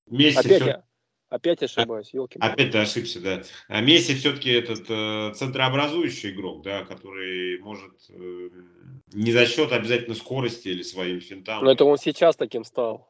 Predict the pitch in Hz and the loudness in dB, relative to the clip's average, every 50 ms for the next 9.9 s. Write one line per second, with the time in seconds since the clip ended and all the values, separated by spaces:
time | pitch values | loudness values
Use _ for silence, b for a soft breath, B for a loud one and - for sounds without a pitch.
0 | _ - 120 120 - - 139 147 156 147 - 123 120 107 123 113 _ - 135 131 | _ -8 -8 -6 -4 -2 2 4 2 4 2 0 -4 -4 -6 -6 _ -2 0 2
1 | 139 147 151 131 - - 117 110 113 117 117 113 110 107 107 101 101 _ _ _ | 2 2 2 2 -2 -4 -8 -8 -8 -8 -8 -8 -8 -10 -12 -14 -18 _ _ _
2 | _ _ _ _ _ _ _ _ _ _ _ _ _ _ _ _ _ _ _ _ | _ _ _ _ _ _ _ _ _ _ _ _ _ _ _ _ _ _ _ _
3 | _ _ _ _ _ _ _ _ _ _ _ - 117 104 107 110 113 123 135 160 | _ _ _ _ _ _ _ _ _ _ _ -10 -2 2 6 8 10 10 12 10
4 | 175 151 113 156 143 143 156 151 - - 127 131 127 131 127 123 151 151 143 135 | 10 10 10 10 8 8 6 6 6 4 6 8 8 8 10 10 12 12 12 12
5 | 156 170 - 208 202 202 196 175 156 165 156 127 131 123 147 139 160 180 170 151 | 10 10 10 8 8 6 4 2 0 0 0 -2 -4 -8 -4 0 4 6 6 6
6 | 139 - 151 - - 208 202 202 190 160 180 202 202 196 185 180 185 196 202 208 | 4 4 0 -2 -2 -2 -2 -2 -2 0 2 2 4 2 2 0 0 -2 -2 -2
7 | 190 185 180 180 185 190 214 208 165 156 147 143 147 151 165 165 175 196 190 185 | 0 0 0 0 0 0 0 0 -2 -2 -4 -4 -4 -4 -4 -4 -4 -4 -8 -10
8 | 190 185 160 160 202 214 208 190 185 196 208 208 202 190 185 185 180 175 151 - | -10 -10 -8 -6 -6 -6 -4 -4 -4 -2 -2 -2 -2 -4 -4 -4 -6 -8 -6 -6
9 | 165 151 131 - 185 180 151 135 127 131 131 127 123 107 92 80 - _ | -8 -8 -8 -8 -8 -10 -10 -10 -10 -10 -8 -8 -8 -10 -10 -12 -16 _